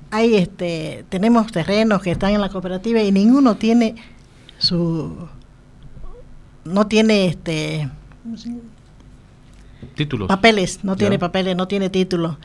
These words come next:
Speaker 1: Entonces, eso, eso es
Speaker 2: Ujú.
Speaker 1: un, un reto que tenemos
Speaker 2: Correcto.
Speaker 1: como consejera.
Speaker 2: Sí, al, a los otros puntos,
Speaker 1: Mm.
Speaker 2: desarrollémoslo.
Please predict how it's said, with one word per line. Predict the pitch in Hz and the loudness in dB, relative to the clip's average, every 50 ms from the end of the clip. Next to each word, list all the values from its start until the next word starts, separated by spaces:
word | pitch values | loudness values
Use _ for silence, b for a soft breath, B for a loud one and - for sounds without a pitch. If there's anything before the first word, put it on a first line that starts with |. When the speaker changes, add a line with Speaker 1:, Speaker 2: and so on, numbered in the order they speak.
| B | B
Speaker 1:
Entonces, | B - - 214 220 214 220 220 - - | B -10 -2 -2 0 0 0 -2 -4 0
eso, | 226 220 214 - 226 220 214 214 - - - | -2 0 2 2 0 0 0 -4 -6 -14 -6
eso | - 220 214 214 - 208 | -4 -2 -2 0 0 0
es | 202 | 2
Speaker 2:
Ujú. | 202 | 2
Speaker 1:
un, | 196 190 185 - 165 151 - - - - - | 4 4 4 2 0 -2 -6 -12 -18 -8 0
un | 196 208 190 | 2 2 4
reto | 202 220 226 220 - 180 | 6 4 4 4 0 -4
que | 160 165 | -4 -4
tenemos | - 175 170 175 190 185 190 165 135 - - - - | -6 -4 -2 0 0 0 0 -2 -4 -8 -16 -20 -10
Speaker 2:
Correcto. | - - 202 208 214 214 196 185 | -2 4 6 6 6 6 4 4
Speaker 1:
como | 170 151 - - - - - - - - - - - - - - - - | 0 -2 -6 -10 -16 -20 -20 -20 -20 -20 -20 -20 -20 -20 -20 -20 -20 -10
consejera. | - 170 151 - 160 156 165 151 151 160 - - - - - - - - - - - - - - - - - - - - - - | -8 -8 -4 -4 -4 -4 -4 -6 -8 -12 -14 -20 -20 -20 -20 -20 -20 -20 -20 -20 -20 -20 -20 -20 -20 -20 -20 -20 -20 -20 -20 -12
Speaker 2:
Sí, | - 123 143 - | -8 -8 -6 -4
al, | - 120 117 117 113 113 | -4 -2 -2 -2 -4 -4
a | 110 113 110 110 | -4 -4 -2 -2
los | 113 113 | -2 -2
otros | 120 123 117 156 147 | -2 -4 -4 -6 -6
puntos, | - 202 220 220 - 196 190 - - - | -4 -6 -6 -6 -6 -10 -10 -12 -18 -18
Speaker 1:
Mm. | 196 185 160 - - - 76 180 190 - | -16 -14 -14 -14 -14 -14 -14 -14 -12 -10
Speaker 2:
desarrollémoslo. | 120 110 - 120 110 117 117 135 156 156 151 131 117 101 | -12 -10 -8 -6 -4 -4 -2 -2 -2 -2 -2 -4 -4 -6